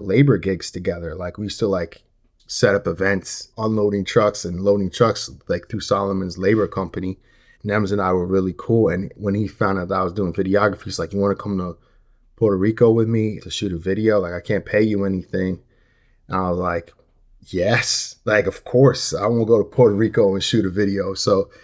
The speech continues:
it's called Cold Blooded. It was really fun, man. And if you look at it, it's definitely embarrassing in terms of, like, production quality, but it's also, like, fire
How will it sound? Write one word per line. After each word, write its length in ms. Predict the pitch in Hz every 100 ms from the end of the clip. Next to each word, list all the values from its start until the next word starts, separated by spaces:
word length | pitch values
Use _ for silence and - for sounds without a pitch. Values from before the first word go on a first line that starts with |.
| - _ _
it's 240 | 95 104 -
called 300 | 127 107 -
Cold 320 | 113 104 92
Blooded. 420 | 101 98 92 90
It 240 | - 104
was 180 | 104 -
really 340 | 101 104 101 95
fun, 400 | - 98 98 95
man. 300 | 92 92 90
And 140 | 101 101
if 140 | 95
you 120 | 107
look 280 | 104 107 -
at 200 | 98 95
it, 260 | 92 92 - _ _ _ _ -
it's 280 | 101 - -
definitely 480 | 98 92 117 113
embarrassing 640 | 113 101 92 104 - 127 120
in 60 |
terms 220 | - 101
of, 60 | 95
like, 220 | 90 -
production 400 | 95 90 - 117
quality, 500 | 117 127 127 127 131
but 220 | 127 101
it's 140 | 95 -
also, 340 | 107 101 104
like, 240 | 85 76 -
fire 640 | - 87 87 82 80 -